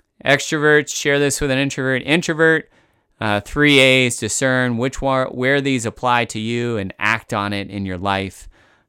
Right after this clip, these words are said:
Uh, again, thank you guys for, for listening. Uh, we greatly appreciate, uh, whenever you guys share episodes or like them on, uh, iTunes, leave a rating or review,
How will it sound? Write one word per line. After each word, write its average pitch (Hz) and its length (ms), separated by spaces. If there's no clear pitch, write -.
Uh, 101 260
again, 117 360
thank 160 280
you 165 100
guys 139 460
for, 113 340
for 123 160
listening. 160 600
Uh, 113 320
we 123 180
greatly 135 480
appreciate, 117 760
uh, 101 300
whenever 123 380
you 120 180
guys 110 360
share 135 600
episodes 131 880
or 101 180
like 117 340
them 120 500
on, 98 460
uh, 95 320
iTunes, 131 680
leave 107 140
a 107 60
rating 117 300
or 107 120
review, 113 520